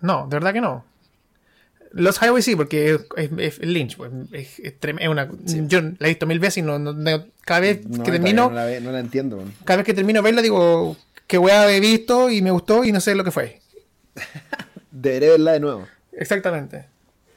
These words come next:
Speaker 1: Y aquí van diez mil veces más.
Speaker 2: Puta,
Speaker 1: Entonces
Speaker 2: weón, eh,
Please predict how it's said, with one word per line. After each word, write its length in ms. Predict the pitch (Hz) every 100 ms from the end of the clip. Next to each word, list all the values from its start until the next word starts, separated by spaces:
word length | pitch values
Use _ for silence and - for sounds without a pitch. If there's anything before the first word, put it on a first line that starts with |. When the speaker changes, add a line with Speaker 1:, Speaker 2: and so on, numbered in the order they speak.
| _ _
Speaker 1:
Y 260 | 170 156 156
aquí 580 | 156 170 190 190 190 180
van 720 | 175 180 170 180 175 175 170
diez 140 | 170 165
mil 180 | 175
veces 220 | 170 160 160
más. 280 | 139 - _ _ _ _ _ -
Speaker 2:
Puta, 220 | 127 165
Speaker 1:
Entonces 300 | 160 139 147
Speaker 2:
weón, 280 | 165 165 156
eh, 400 | 139 135 135